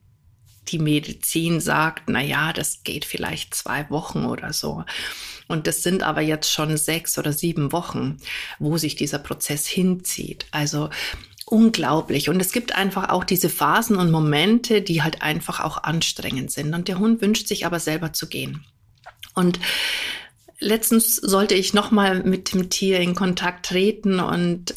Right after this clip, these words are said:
ähm, einfach mal nachfragen, ob es immer noch der Wunsch ist, selbst zu gehen. Und da bekam ich eine Antwort, äh, von dem Hund, die gesagt hat,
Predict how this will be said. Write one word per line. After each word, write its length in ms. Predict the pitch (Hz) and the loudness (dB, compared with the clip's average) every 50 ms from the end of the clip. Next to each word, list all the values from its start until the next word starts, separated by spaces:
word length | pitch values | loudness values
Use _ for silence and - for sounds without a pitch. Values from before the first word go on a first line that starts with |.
| - - | -6 -4
ähm, 560 | 175 170 160 165 170 165 160 165 165 - - - | -2 0 0 0 -2 -2 -2 -2 -4 -4 -4 -4
einfach 340 | - 185 185 - 190 175 - | -4 -4 -4 -4 -6 -2 0
mal 140 | 180 180 180 | 0 2 2
nachfragen, 920 | 175 165 165 196 240 254 - - - - - 156 160 160 165 170 175 - - | 2 2 2 0 0 -2 -4 -6 -6 -4 -2 -2 0 0 0 -2 -2 -4 -4
ob 160 | 151 147 - | -6 -6 -4
es 160 | - - - | -6 -6 -6
immer 320 | - - 202 196 208 220 214 | -4 -2 0 2 4 4 4
noch 220 | 185 160 156 - | 2 0 -2 -2
der 280 | - 160 151 - - - | -2 -2 -2 -2 0 0
Wunsch 320 | 156 151 156 151 - - | 0 2 2 2 0 -2
ist, 240 | - 151 - - - | -2 -2 -2 -2 -2
selbst 540 | - 151 151 160 175 175 - - - - - | -2 0 0 0 -2 -2 -2 -4 -4 -4 -4
zu 100 | - 170 | -6 -4
gehen. 640 | - - 165 170 190 180 165 143 127 - - - _ _ _ _ _ _ _ _ _ _ - - - _ - - - | 0 0 0 2 2 0 0 -2 -4 -6 -8 -14 _ _ _ _ _ _ _ _ _ _ -20 -20 -20 _ -20 -12 -4
Und 500 | - 180 170 170 170 170 170 170 - - - - - - - - - - - - - - - - - - - - _ _ _ _ _ _ _ | 0 2 2 4 4 2 2 0 -4 -12 -14 -12 -10 -8 -6 -6 -4 -6 -6 -8 -8 -10 -12 -14 -16 -18 -20 -20 _ _ _ _ _ _ _
da 120 | - 196 208 | -2 -2 2
bekam 400 | - 247 240 - - 202 214 233 | 2 2 4 4 6 6 8 6
ich 120 | 233 - | 6 6
eine 320 | 185 185 185 180 - - - | 4 4 4 2 0 2 2
Antwort, 1000 | 180 208 247 262 - - - 156 151 156 170 202 220 - - - - - - - - | 6 6 6 6 4 2 2 4 4 4 4 2 2 0 -2 -2 -2 -2 -4 -6 -2
äh, 120 | 180 180 180 | -2 -2 -2
von 200 | - - 180 175 | 0 0 0 2
dem 200 | 170 170 165 170 | 2 2 2 4
Hund, 640 | 190 190 196 208 220 226 - - - - _ - | 4 4 4 4 4 4 2 0 -4 -6 _ -4
die 60 | - 170 | -2 0
gesagt 560 | 170 165 170 170 165 180 180 - - - - | 0 0 0 0 0 0 -2 -2 -4 -2 -2
hat, 340 | 190 185 185 - - - | -2 -2 -2 -4 -10 -16